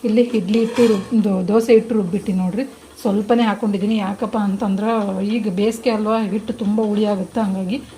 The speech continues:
ಆ, ಸ್ವಲ್ಪನೇ, ಆ, ರುಬ್ಕೊಂಡಿದ್ದೀನಿ. ಒಂದು ಇದರಲ್ಲೇ ಒಂದು ಸ್ವಲ್ಪ, ಒಂದು ಸ್ವಲ್ಪದಷ್ಟು ಫ್ರಿಜ್ಜಿಗೆ ಎತ್ತಿಟ್ಟು ನೋಡ್ರಿ,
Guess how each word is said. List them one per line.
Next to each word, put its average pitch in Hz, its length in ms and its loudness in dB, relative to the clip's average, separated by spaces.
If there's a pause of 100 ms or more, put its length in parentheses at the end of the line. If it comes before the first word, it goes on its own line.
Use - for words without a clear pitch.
(280)
ಆ, 190 140 -2
ಸ್ವಲ್ಪನೇ, 196 720 -2
ಆ, 196 140 -4
ರುಬ್ಕೊಂಡಿದ್ದೀನಿ. 190 760 -2 (300)
ಒಂದು 220 460 4
ಇದರಲ್ಲೇ 254 280 4
ಒಂದು 233 180 2
ಸ್ವಲ್ಪ, 208 280 -2
ಒಂದು 233 440 2
ಸ್ವಲ್ಪದಷ್ಟು 220 760 -2
ಫ್ರಿಜ್ಜಿಗೆ 208 360 0
ಎತ್ತಿಟ್ಟು - 320 -4
ನೋಡ್ರಿ, 190 420 -2